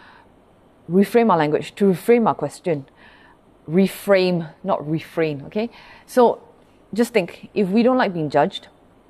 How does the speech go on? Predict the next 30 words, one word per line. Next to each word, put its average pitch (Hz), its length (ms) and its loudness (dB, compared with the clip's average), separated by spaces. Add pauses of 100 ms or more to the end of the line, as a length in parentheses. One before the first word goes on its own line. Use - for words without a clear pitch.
(140)
other 202 180 0
people 202 200 0
don't 190 120 0
like 156 160 -2
being 151 140 -6
judged 147 260 -4
as 131 140 -8
well. 139 240 0 (300)
And 185 180 0
if 175 80 0
we 202 200 4
react 202 600 0
badly 175 500 -2 (360)
to 196 160 -4
being 160 240 -4
judged, 180 340 -6 (180)
how 214 240 2
will 170 300 0 (140)
somebody 175 420 -4
else 170 300 -2
react 160 400 -6 (380)
when 175 240 -2
we 175 140 0
are 165 80 -2
judging 160 300 -4
them? 214 200 0 (920)
So 196 420 2 (1700)
that 226 240 0
is 190 140 -4
how 220 340 2